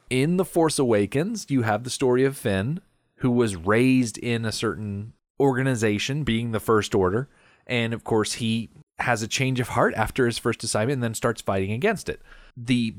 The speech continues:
major difference between that and Furiosa, though, is that Finn had a pretty cussy position and then got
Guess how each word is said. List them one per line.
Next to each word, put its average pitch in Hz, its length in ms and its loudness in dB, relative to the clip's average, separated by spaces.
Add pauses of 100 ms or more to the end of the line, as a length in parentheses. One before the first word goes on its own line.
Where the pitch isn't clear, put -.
(140)
major 143 400 -2
difference 135 380 0
between 110 400 -2
that 127 280 0
and 104 160 -8
Furiosa, 131 560 0
though, 98 220 2
is 98 140 -2
that 101 240 0 (260)
Finn 190 640 -2 (280)
had 151 180 0
a 143 60 0
pretty 160 220 0
cussy 143 340 -2
position 139 680 -2 (320)
and 117 180 -2
then 117 500 -2 (300)
got 110 380 2